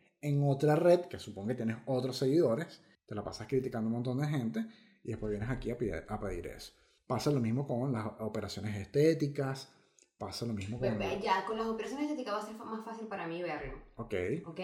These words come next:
Speaker 2: porque yo no tengo acceso a operaciones estéticas.
Speaker 1: Bien.
Speaker 2: No tengo, yo no tengo acceso a operaciones estéticas, son muy costosas, no me las puedo costear por ahora, cuando, en un futuro, espero que
Speaker 1: Pero
Speaker 2: sí.
Speaker 1: te gustaría hacértela.
Speaker 2: Yo me haría, hermano, yo me operaría todo.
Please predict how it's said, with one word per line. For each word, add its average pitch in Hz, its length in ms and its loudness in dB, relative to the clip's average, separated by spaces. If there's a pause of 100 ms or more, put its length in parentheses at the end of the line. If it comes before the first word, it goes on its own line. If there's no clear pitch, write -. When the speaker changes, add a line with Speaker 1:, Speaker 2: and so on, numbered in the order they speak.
(180)
Speaker 2:
porque 190 220 -4
yo 202 160 -4
no 233 120 -4
tengo 226 160 -6
acceso 208 280 -8
a - 20 -8
operaciones 165 400 -10
estéticas. 135 460 -8 (580)
Speaker 1:
Bien. 98 360 -4
Speaker 2:
No 170 140 -4
tengo, 180 280 -6
yo 175 80 -8
no 170 140 -8
tengo 165 140 -10
acceso 190 220 -12
a - 20 -12
operaciones 196 340 -8
estéticas, 269 320 -8
son 175 120 -8
muy 175 120 -6
costosas, 262 340 -10
no 220 80 -6
me 170 80 -8
las 185 140 -12
puedo 160 200 -10
costear 196 320 -10 (320)
por 151 180 -6
ahora, 131 260 -10
cuando, 147 240 -16 (240)
en 160 140 -12
un 165 120 -10
futuro, 226 300 -10
espero - 220 -14
que 165 60 -12
Speaker 1:
Pero 147 180 8
Speaker 2:
sí. 139 60 0
Speaker 1:
te 151 60 4
gustaría 113 520 4
hacértela. 117 460 0
Speaker 2:
Yo 220 100 2
me 269 120 0
haría, 302 300 2 (140)
hermano, 240 280 -2
yo 208 120 2
me 302 80 0
operaría 254 640 -4
todo. 196 440 -4